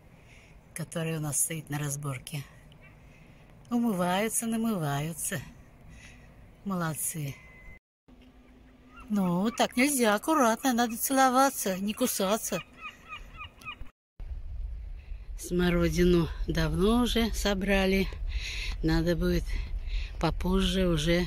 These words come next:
вырезать лишние ветви изнутри. Работы много.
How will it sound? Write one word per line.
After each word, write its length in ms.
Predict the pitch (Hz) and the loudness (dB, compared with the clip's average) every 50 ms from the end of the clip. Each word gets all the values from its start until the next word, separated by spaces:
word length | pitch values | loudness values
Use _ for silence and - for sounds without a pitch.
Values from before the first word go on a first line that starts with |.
| - | 0
вырезать 680 | 175 175 180 170 175 170 160 170 170 165 156 - - - - | 2 2 2 4 2 2 2 2 2 2 0 -2 -4 -6 -4
лишние 800 | 175 170 165 165 156 - - 165 165 160 160 156 156 156 156 147 | -2 0 0 0 0 0 2 2 2 2 2 2 0 0 0 0
ветви 560 | 151 156 170 202 214 - - 190 208 214 202 - - - - - - - - - - - - - | 0 0 2 2 2 2 2 2 2 2 0 0 -4 -6 -8 -8 -8 -8 -6 -6 -6 -4 -2 -2
изнутри. 800 | 190 180 180 185 196 190 - - 180 170 180 180 180 180 160 - - - - - - - - - - - - - - - - - - - - - - - - - - - - - - - - | -2 2 4 4 4 4 2 0 0 2 2 4 2 2 0 -2 -4 -8 -8 -8 -8 -6 -6 -4 -4 -4 -4 -4 -6 -8 -8 -10 -10 -8 -8 -8 -8 -8 -6 -6 -6 -6 -6 -6 -8 -4 -2
Работы 460 | 175 180 175 180 214 233 - - 170 | -2 -2 0 2 2 2 2 4 4
много. 580 | 160 156 160 170 185 196 196 180 175 185 185 | 6 6 6 6 6 4 4 2 2 2 2